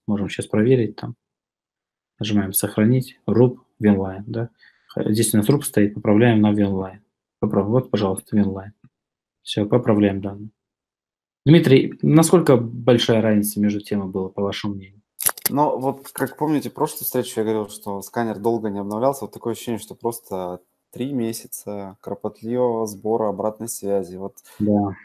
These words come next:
Speaker 2: многое из того, что есть сейчас, я не слышал обратную связь, да, то есть, э, бывает, что действительно обновление, когда выходит, я действительно слышал эту обратную связь, либо, а, читал её там в комментариях,
Speaker 1: Мгм.
Speaker 2: да,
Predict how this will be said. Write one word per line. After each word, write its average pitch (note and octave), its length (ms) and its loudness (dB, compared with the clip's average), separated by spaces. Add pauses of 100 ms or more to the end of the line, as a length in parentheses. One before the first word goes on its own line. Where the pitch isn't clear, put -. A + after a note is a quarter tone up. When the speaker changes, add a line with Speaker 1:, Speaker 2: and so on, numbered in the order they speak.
Speaker 2:
многое D3 460 6
из A#2+ 160 0
того, C3 260 0
что B2 220 -6
есть C3 300 -2
сейчас, D3+ 500 0
я C3 420 4
не C3+ 140 -4
слышал C3+ 460 -2
обратную G2 440 -2
связь, G2 380 -20
да, B2 140 -8
то G2+ 140 -14
есть, - 440 -16
э, F#2+ 440 -12 (420)
бывает, A2+ 500 4
что - 220 -10
действительно A2 400 -8
обновление, A#2 520 -2
когда A#2+ 180 0
выходит, A#3+ 380 4
я F3 180 2 (160)
действительно G#2 420 -10
слышал D3+ 340 -4
эту A#2 100 -4
обратную A2 280 -2
связь, - 260 -14
либо, A2+ 260 -4 (320)
а, G2 180 0
читал A2 380 0
её F#2+ 240 -6
там F2+ 100 -16
в - 60 -20
комментариях, A#2+ 600 0
Speaker 1:
Мгм. G2 80 -2
Speaker 2:
да, A#2+ 160 0